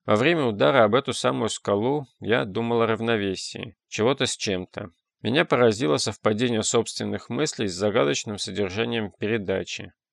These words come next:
В каком-то маленьком пунктике, в микроскопической детальке, но все же. "Я долго искала людей.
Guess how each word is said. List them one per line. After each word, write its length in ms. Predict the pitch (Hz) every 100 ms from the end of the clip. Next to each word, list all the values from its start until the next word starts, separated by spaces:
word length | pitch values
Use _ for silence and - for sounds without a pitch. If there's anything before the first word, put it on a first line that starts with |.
| _
В 100 | _
каком-то 540 | - - 156 151 123 110
маленьком 560 | 113 131 139 120 117 110
пунктике, 600 | 127 123 - 98 - 90
в 60 |
микроскопической 960 | 101 104 110 - 120 110 147 135 - 131
детальке, 580 | 120 - 117 95 - 92
но 140 | 101
все 300 | - - 104
же. 220 | 82 90 _ _ _ _ _ _
"Я 140 | 107
долго 420 | 98 139 160 120 110
искала 440 | - - 113 117
людей. 640 | 113 110 90 92 92 85